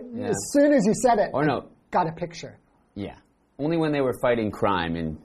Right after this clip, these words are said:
Speaker 1: Chip and Dale Rescue Rangers. That's when he wore the <laughs> Hawaiian shirt.
Speaker 2: Okay, so we have a vocabulary word here, elsewhere, which is an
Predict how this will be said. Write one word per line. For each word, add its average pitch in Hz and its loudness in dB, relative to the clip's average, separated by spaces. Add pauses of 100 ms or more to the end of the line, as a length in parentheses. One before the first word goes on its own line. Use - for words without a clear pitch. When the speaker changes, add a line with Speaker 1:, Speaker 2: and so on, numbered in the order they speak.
(100)
Speaker 1:
Chip 107 -4
and 95 -2
Dale 92 0
Rescue 87 -6
Rangers. 80 -12
That's 117 -2
when 104 -2
he 98 0
wore 87 2
the 85 0
<laughs> - -6
Hawaiian 87 -4 (120)
shirt. 76 -12 (720)
Speaker 2:
Okay, 208 0
so 226 6
we 226 8
have 226 6
a 208 4
vocabulary 233 4
word 185 4
here, 156 -2
elsewhere, 185 0
which 165 -2
is 156 -2
an 165 -10